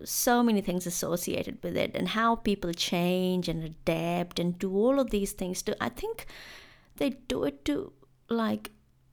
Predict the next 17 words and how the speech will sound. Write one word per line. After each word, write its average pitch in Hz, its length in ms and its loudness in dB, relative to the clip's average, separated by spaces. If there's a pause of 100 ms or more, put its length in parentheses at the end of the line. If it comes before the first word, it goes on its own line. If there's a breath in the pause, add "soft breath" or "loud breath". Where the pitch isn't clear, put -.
(460)
be 214 140 -2
part 214 280 0
of 208 60 -2
the 208 60 -2
crowd, 214 260 -2
like, 311 180 0
mingle 220 440 4
more 208 380 2
and, 220 240 0
and 202 180 2
be 208 160 2
relatable 185 640 -2
to 196 80 0
all 196 180 0
these 196 280 -2
other 196 180 -8
people. 269 460 -6